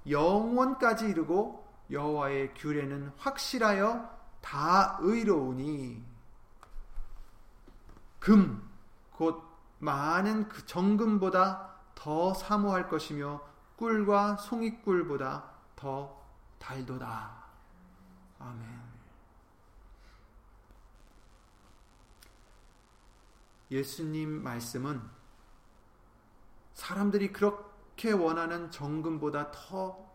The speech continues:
귀한 것이에요. 더 사모해야 되는 것입니다.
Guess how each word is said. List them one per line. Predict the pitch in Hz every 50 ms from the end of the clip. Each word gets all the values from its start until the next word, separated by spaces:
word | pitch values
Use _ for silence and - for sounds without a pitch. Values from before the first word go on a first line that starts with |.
| - -
귀한 | - 165 160 185 214 214 220
것이에요. | 196 180 175 - - 139 - - - - - - - - - - - - - - - - - -
더 | - - 190 208
사모해야 | 202 - - 262 247 262 254 240 220 240 233 208
되는 | 190 175 156 151
것입니다. | 143 - - - - - - - -